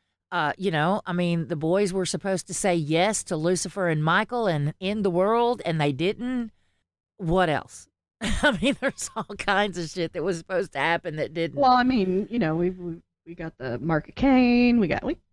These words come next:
Speaker 2: got stuff that we
Speaker 1: Yeah, you know,
Speaker 2: we,
Speaker 1: all of
Speaker 2: we
Speaker 1: that
Speaker 2: screwed
Speaker 1: shit.
Speaker 2: up the world all over the place. We brought back Abaddon when she wasn't supposed to come back, and then,
Speaker 1: Yeah,
Speaker 2: you know, we took
Speaker 1: everything
Speaker 2: her
Speaker 1: that
Speaker 2: out
Speaker 1: happened,
Speaker 2: and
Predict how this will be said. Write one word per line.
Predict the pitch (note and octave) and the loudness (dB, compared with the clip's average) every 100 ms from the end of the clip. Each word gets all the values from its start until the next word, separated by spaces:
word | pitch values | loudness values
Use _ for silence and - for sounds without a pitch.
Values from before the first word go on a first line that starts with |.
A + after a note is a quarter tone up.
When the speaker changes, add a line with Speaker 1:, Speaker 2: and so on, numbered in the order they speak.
| _ | _
Speaker 2:
got | A3+ - | -10 -8
stuff | - G3 - | -10 -10 -6
that | |
we | D3+ - | -6 -6
Speaker 1:
Yeah, | B3+ D#4 D4+ E3+ | 0 2 4 2
you | A3 | 2
know, | B3+ G4 | 4 4
Speaker 2:
we, | |
Speaker 1:
all | G#3 C#4+ E4 | 6 4 6
of | |
Speaker 2:
we | F#4+ | 6
Speaker 1:
that | - | 6
Speaker 2:
screwed | F#4+ E4+ | 4 4
Speaker 1:
shit. | |
Speaker 2:
up | - | 4
the | A3 | 2
world | A3+ A#3 G3+ | 4 6 6
all | G#3 | 6
over | C#4 C4+ | 6 4
the | D3+ | 2
place. | F#3 E3 D#3 | -2 -2 -2
We | F#3+ | 0
brought | G3 F#3+ | 2 4
back | F#3 F3 - _ - - | 2 2 -2 _ -16 -2
Abaddon | A#3+ A3+ A3+ A3 G#3+ | 2 4 6 6 4
when | F3+ | 2
she | G3+ | 2
wasn't | E3+ D#3+ | 0 0
supposed | - C4 B3+ | -2 -4 -2
to | A#3 | -2
come | A#3+ A#3 | 2 4
back, | A3+ A3 A3 | 6 4 2
and | E3 | 0
then, | D3+ D3+ E3 _ _ _ _ _ _ - | 2 2 -2 _ _ _ _ _ _ -6
Speaker 1:
Yeah, | C#4+ A#3+ - | 0 2 4
Speaker 2:
you | C#4 | 2
know, | E4 | 4
we | F#4 | 2
took | - | 2
Speaker 1:
everything | D4 | 2
Speaker 2:
her | C4+ | 4
Speaker 1:
that | A#3+ | 6
Speaker 2:
out | |
Speaker 1:
happened, | B3 A#3 A#3+ A#3+ A3 | 6 6 6 6 4
Speaker 2:
and | E3+ F#3 F3+ | 2 2 0